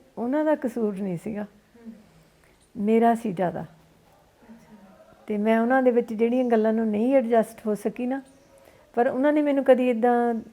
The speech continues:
Speaker 1: ਰੋਕਿਆ ਟੋਕਿਆ ਨਹੀਂ ਸੀਗਾ।
Speaker 2: ਹਮ।
Speaker 1: ਮੈਂ ਸੋ-, ਥੋੜ੍ਹੀ ਅਥਰੀ ਸੀਗੀ, ਛੋਟੀ ਸੀ ਘਰ ਦੇ ਵਿੱਚ,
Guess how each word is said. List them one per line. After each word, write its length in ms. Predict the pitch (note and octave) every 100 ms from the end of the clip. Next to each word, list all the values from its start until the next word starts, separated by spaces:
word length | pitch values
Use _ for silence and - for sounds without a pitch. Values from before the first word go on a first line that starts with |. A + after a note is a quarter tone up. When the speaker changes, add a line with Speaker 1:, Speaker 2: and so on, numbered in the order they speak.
| G#3
Speaker 1:
ਰੋਕਿਆ 300 | A3 A3 A3+
ਟੋਕਿਆ 360 | G#3+ G3+ G#3 G3
ਨਹੀਂ 160 | F3 -
ਸੀਗਾ। 180 | D#3+ E3+
Speaker 2:
ਹਮ। 80 | - _ - _ - - - _ -
Speaker 1:
ਮੈਂ 200 | G#3 A#3
ਸੋ-, 340 | A3+ A3+ G#3+ G3+
ਥੋੜ੍ਹੀ 320 | A#3 B3 C4
ਅਥਰੀ 340 | - - B3+ A#3
ਸੀਗੀ, 320 | A3+ A3 B3
ਛੋਟੀ 380 | A#3+ G#3+ G3+ A#3
ਸੀ 160 | A#3
ਘਰ 220 | A#3+ A#3+ A3
ਦੇ 140 | G3+
ਵਿੱਚ, 300 | G3+ G3+